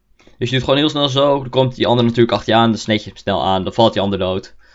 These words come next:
Het is echt super simpel. Dus, eh, ja, laten we kijken hoe je het moet maken. Het is, zoals ik al zei, extreem simpel. Je begint met gewoon het maken van een gat,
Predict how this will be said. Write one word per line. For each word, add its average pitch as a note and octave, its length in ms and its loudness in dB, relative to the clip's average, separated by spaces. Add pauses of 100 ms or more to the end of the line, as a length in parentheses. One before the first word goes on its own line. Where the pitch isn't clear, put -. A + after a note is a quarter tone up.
(420)
Het - 100 -18
is - 60 -2
echt C#3+ 340 -6
super - 460 -4
simpel. F2+ 440 -4 (1800)
Dus, - 500 -2
eh, A2+ 380 -2 (1000)
ja, G3 180 2
laten G#3 160 4
we F#3 60 -4
kijken G3 200 0
hoe F#3+ 120 4
je F#3+ 60 6
het F3 80 0
moet F3 100 -2
maken. F#3+ 400 -2 (1040)
Het D3 120 -6
is, - 300 -14
zoals E3+ 280 0
ik - 80 -20
al D3+ 60 -8
zei, C#3+ 260 0
extreem C#3 420 -4
simpel. C#3 300 -4
Je C3 60 0
begint D#3+ 240 0
met B2+ 140 -6
gewoon B2 300 -2
het G2+ 140 -6
maken C3 240 0
van G2+ 100 -4
een F#2+ 60 -6
gat, B2 340 -4